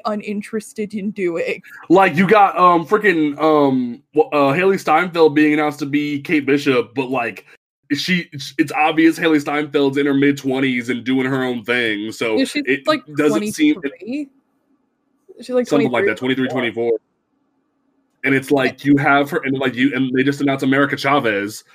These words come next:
Speaker 2: for Multiverse of Madness.
Speaker 1: <laughs>
Speaker 2: So it's like, yeah,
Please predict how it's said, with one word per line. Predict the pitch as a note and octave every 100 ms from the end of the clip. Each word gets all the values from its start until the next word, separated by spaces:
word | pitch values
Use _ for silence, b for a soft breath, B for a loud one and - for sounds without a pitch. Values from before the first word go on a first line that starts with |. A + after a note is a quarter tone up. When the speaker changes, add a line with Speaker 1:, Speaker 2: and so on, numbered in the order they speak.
| _
Speaker 2:
for | - C#3 B2
Multiverse | A#2+ C3+ C#3 B2 A#2+
of | A2
Madness. | A2 B2+ C#4 C#4+ C#4 B3+ G#3+
Speaker 1:
<laughs> | -
Speaker 2:
So | - C#3
it's | C#3
like, | C#3+ B2+ - b b _ _ _ _ _ _ -
yeah, | F3 E3+